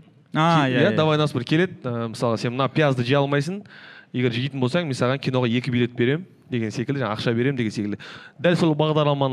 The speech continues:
Speaker 2: алдық та біз, э, Хит Т В арнасында жасадық, көрдік. Одан кейін енді рейтинг жақсы берді. Кішкене бір доля берді. Одан кейін бізге айтты, "Жасап көрейік, ары қарай жалғастырайық", — деген секілді. "Жалғастырайық. Келесіне енді одан кейін менде де кішкене бір мотивация болып, жасап көрейік,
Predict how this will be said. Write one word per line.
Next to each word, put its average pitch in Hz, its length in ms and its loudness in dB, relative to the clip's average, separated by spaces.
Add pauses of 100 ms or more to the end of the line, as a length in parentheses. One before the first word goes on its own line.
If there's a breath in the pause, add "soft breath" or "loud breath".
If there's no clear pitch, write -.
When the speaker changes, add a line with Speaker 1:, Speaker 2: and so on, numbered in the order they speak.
Speaker 2:
алдық 123 160 -2
та 170 140 2
біз, 123 240 -2
э, 101 400 0
Хит - 160 -6
Т 139 120 -4
В 127 60 2
арнасында 113 380 0
жасадық, 113 400 0 (500 loud breath)
көрдік. 143 360 4 (420 loud breath)
Одан 127 240 0
кейін 160 260 -4
енді 131 240 0
рейтинг 180 320 2
жақсы 185 240 2
берді. 240 160 0 (960)
Кішкене 147 280 -2
бір 117 120 -2
доля 139 260 2
берді. 127 300 0 (420 loud breath)
Одан 117 200 -6
кейін 113 200 -8
бізге 113 220 0
айтты, 127 200 -2
"Жасап 123 380 0
көрейік, 202 340 -2
ары 123 160 0
қарай 120 140 0
жалғастырайық", — 135 460 2
деген 110 180 -4
секілді. 92 400 -6 (420)
"Жалғастырайық. 151 480 0 (360 loud breath)
Келесіне 170 420 2
енді 135 80 2
одан 156 360 2
кейін 143 160 -2
менде 147 260 2
де 143 60 4
кішкене 135 220 -2
бір 123 100 -2
мотивация 131 540 0
болып, 127 240 0
жасап 123 320 -4
көрейік, 147 220 0